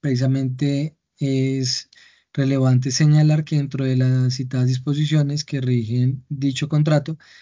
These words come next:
el artículo mil cincuenta y seis del Código de Comercio faculta a las compañías de seguros para que tengan unos parámetros económicos, legales, técnicos y actuariales, y actuariales propios de la actividad aseguradora, pueden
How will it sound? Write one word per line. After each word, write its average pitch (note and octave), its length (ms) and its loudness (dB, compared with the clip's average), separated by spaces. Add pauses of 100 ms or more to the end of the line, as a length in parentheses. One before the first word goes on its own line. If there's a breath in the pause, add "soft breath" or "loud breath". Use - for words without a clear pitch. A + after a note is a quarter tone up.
(120 loud breath)
el D#3+ 120 2
artículo D#3+ 420 0
mil D3+ 200 4
cincuenta D3+ 460 -2
y D3+ 40 -2
seis C#3+ 220 -2
del C3 160 -4
Código C3 540 0
de B2+ 100 -4
Comercio C#3+ 420 -2
faculta C3+ 520 -2
a - 20 -2
las C3 140 -4
compañías B2+ 380 0
de C3 100 0
seguros D3 320 -2
para C#3+ 180 -2
que C3+ 140 -6
tengan B2 340 2
unos B2+ 240 0
parámetros B2+ 480 -2
económicos, D3 640 0 (460 loud breath)
legales, C3 440 2
técnicos C#3+ 480 -2
y D3+ 40 0
actuariales, D3 800 -2
y D#3 80 2
actuariales C#3 580 0
propios C#3+ 500 -2
de D3 140 0
la C#3+ 120 0
actividad C#3+ 480 0
aseguradora, C#3+ 580 -2 (500 loud breath)
pueden D3+ 480 4